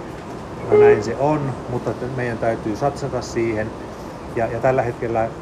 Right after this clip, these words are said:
Kainuun sotessa pyörii, ö, työhyvinvointihanke. Kolmivuotinen hanke vast-, vastikään on alkanut. Ja, ja tuota, tehostetaan näitä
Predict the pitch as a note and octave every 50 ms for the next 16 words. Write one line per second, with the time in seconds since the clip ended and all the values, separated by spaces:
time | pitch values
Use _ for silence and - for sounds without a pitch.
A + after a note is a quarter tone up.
0 | - - B2+ A#2+ A#2 A2+ A2+ - A#2 - A#2+ G#2 - A2+ - - A2+ A2 G#2+ G2+
1 | F#2+ G2+ G2+ G2 G2 F#2 D#2 - - - - G#4 G#4 G#4 G#4 - - - - -
2 | - - - A#2+ A2+ G#2 G#2+ G#2+ G2+ G2 G2+ F#2 F2 G2 - G#2+ A2+ A#2 A#2 A#2+
3 | A2+ - C3 - - - - - - - - - - - - - - A#2+ A2+ A2+
4 | A#2 G#2 G#2+ G#2 G2+ - G2+ G2+ G2+ G2+ A#2 B2 A#2 G#2+ A2+ G#2 G2+ G#2+ G#2 -
5 | - - - A2+ G#2+ - - A#2+ G#2+ - A#2+ A2 G#2+ G2 F#2+ G#2+ A2 A2 A2+ G#2+
6 | - A2+ G#2+ A2 A2 - - - - - - - - - - - - - - G2
7 | G#2 G#2 G2+ F#2+ F#2+ G2 - G#2 G2+ G2+ - G#2+ G2+ F#2+ - - G#4+ G#4 G#4 G#4+
8 | - - - - - - - - - - - - - - - - - - - -
9 | - - - - - G#2+ G#2+ A2 G2+ - A2 F#2+ - G2 F#2+ F#2 G2+ G2 F2+ F#2